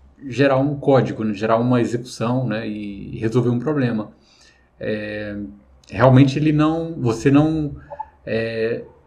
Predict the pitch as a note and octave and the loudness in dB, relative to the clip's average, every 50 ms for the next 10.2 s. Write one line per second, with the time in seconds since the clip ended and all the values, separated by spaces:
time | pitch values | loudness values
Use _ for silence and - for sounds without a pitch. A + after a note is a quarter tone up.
0 | - _ _ _ _ _ _ _ _ _ _ _ _ _ _ _ _ _ - C3+ | -20 _ _ _ _ _ _ _ _ _ _ _ _ _ _ _ _ _ -8 -2
1 | C3+ C3 C3 B2+ C3+ C#3+ C#3 F3 D#3 C#3+ - F3 E3 C#3 C#3 C3 B2 C3+ C#3+ D3 | 2 4 6 8 8 8 8 6 4 6 4 2 2 2 -2 -2 2 4 4 4
2 | C#3 D3 C#3 C3+ E3+ E3+ E3+ F3 E3+ E3+ D#3+ D#3+ D3+ - - B2+ A#2+ C#3 F3 F3+ | 6 4 4 6 6 4 4 4 4 4 4 4 0 0 0 0 2 2 2 2
3 | F3 D3+ C#3+ D3 D3 E3 C#3+ - E3+ E3+ D3+ D#3+ C#3 - - D3+ B2 A#2+ A2 G#2+ | 4 2 2 2 2 0 -6 -2 -2 0 2 2 0 2 0 0 2 2 2 2
4 | A2 G#2+ - - G#2 G#2 G#2+ G#2 G#2 - G2+ G#2 G2+ - - B2+ B2+ C3 C3 B2+ | 0 -2 -4 -8 -6 -6 -6 -6 -6 -6 -8 -8 -8 -4 -2 0 0 0 0 -2
5 | C#3+ D3+ D#3+ E3 D#3+ - - - - - - - _ _ - B2+ B2+ C3 C3+ B2 | -2 -2 -2 -4 -6 -8 -12 -8 -8 -8 -8 -8 _ _ -6 -4 4 6 6 6
6 | A#2 B2+ C3+ C3 C3 G2+ G#2+ A2+ B2+ C#3 C#3+ C#3 A#2+ G#2+ A2 A2 G#2+ A#2 A2+ A2 | 6 6 6 4 4 2 2 2 2 4 2 2 2 0 -2 -2 -2 -2 0 2
7 | B2 A#2+ G2+ G#2 G#2 A2 A#2+ A#2 B2 C3+ B2+ - C3+ C3+ C#3 C#3 C3+ - C3+ B2+ | 0 0 0 -2 -2 -2 -2 -2 -2 -4 -4 -4 -6 -6 -6 -6 -6 -6 -6 -6
8 | - D#3 D3 C#3 B2 A2 G#2+ A2 - _ _ _ _ _ _ _ _ _ _ _ | -4 -4 -4 -2 -2 -4 -4 -6 -8 _ _ _ _ _ _ _ _ _ _ _
9 | _ _ _ _ _ _ _ _ _ _ _ _ _ _ _ _ _ - B2+ A#2 | _ _ _ _ _ _ _ _ _ _ _ _ _ _ _ _ _ -20 -18 -16
10 | A#2 A#2+ A#2+ | -16 -16 -18